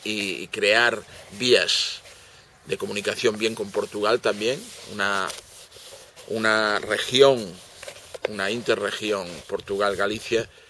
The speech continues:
pues necesitamos esta vía de alta capacidad que, eh, yo abogo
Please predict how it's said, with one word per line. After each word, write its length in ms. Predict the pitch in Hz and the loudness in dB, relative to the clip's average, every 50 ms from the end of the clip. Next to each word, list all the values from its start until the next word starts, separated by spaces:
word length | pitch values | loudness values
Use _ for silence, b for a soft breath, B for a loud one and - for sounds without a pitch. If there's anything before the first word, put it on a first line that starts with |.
| b b b | b b b
pues 260 | - 107 104 95 98 | -2 0 0 0 0
necesitamos 800 | 107 104 - 98 - 107 95 - 110 107 107 104 101 - - - - | -4 -6 -6 -6 -8 -4 0 2 2 2 0 -2 -4 -6 -8 -6 -4
esta 520 | - 101 - - - 104 95 95 92 - - - - | -4 -2 -2 -2 -2 -2 0 0 -2 -4 -6 -12 -12
vía 260 | 101 110 110 107 101 | -4 0 0 2 2
de 60 | 98 | 2
alta 200 | 95 95 - 101 | 0 -2 -4 -6
capacidad 580 | 95 92 - 82 - - 98 98 107 110 120 - - - b b b b b b b b b b _ - | -8 -8 -8 -10 -10 -8 -4 -2 0 0 -2 -2 -6 -14 b b b b b b b b b b _ 6
que, 280 | 127 127 135 147 - - | 8 10 10 10 10 8
eh, 380 | 120 117 113 110 107 104 104 104 | 6 4 4 4 4 2 2 4
yo 180 | 117 120 120 | 6 6 6
abogo 500 | 120 113 120 127 127 120 131 143 160 180 | 6 6 6 6 6 6 4 2 2 0